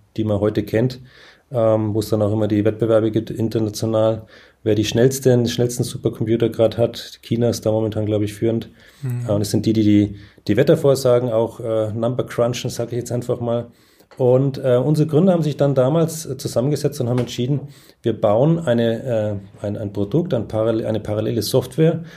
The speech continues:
Speaker 1: auf Standardservern. Also wir, wir packen einfach Standardserver zusammen,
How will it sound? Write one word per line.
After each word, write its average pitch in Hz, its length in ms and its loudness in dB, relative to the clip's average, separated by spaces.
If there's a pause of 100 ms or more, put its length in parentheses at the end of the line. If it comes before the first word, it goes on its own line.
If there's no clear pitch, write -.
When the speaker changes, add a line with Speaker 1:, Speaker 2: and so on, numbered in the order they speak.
(220)
Speaker 1:
auf 120 180 2
Standardservern. 107 800 0
Also 107 220 -4
wir, 107 220 0
wir 104 100 -4
packen 127 360 -4
einfach 120 200 -2
Standardserver 131 600 -2
zusammen, 180 600 -2